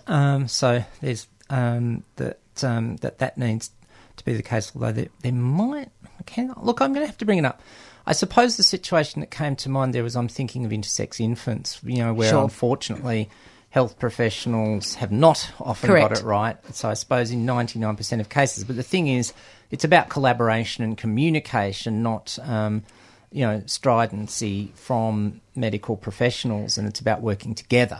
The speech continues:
Speaker 1: I think, has to be the approach.
Speaker 2: Absolutely. And that's a really fair point too, Sally. And, um, on that,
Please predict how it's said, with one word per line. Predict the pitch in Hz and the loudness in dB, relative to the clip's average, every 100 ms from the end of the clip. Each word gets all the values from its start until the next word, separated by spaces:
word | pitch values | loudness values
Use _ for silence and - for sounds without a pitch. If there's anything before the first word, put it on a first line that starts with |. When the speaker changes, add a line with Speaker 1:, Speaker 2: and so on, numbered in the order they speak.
| - | -14
Speaker 1:
I | 110 | -10
think, | - 107 | -8 -6
has | 113 101 | -4 -6
to | - | -4
be | 98 | -4
the | 98 92 | -4 -4
approach. | - 123 110 - - - | 2 4 4 2 -4 2
Speaker 2:
Absolutely. | 190 - 143 139 151 | 2 2 0 0 2
And | 175 214 | 4 4
that's | 233 | 6
a | 247 | 6
really | 208 175 | 6 4
fair | 165 147 | 2 0
point | - 135 - | -2 -6 -6
too, | - 143 | -4 -4
Sally. | - 139 151 | -2 -2 0
And, | 156 - | 0 4
um, | 165 165 165 160 _ _ - | 4 6 2 -4 _ _ 2
on | 196 226 | 4 4
that, | 175 139 131 | 2 0 0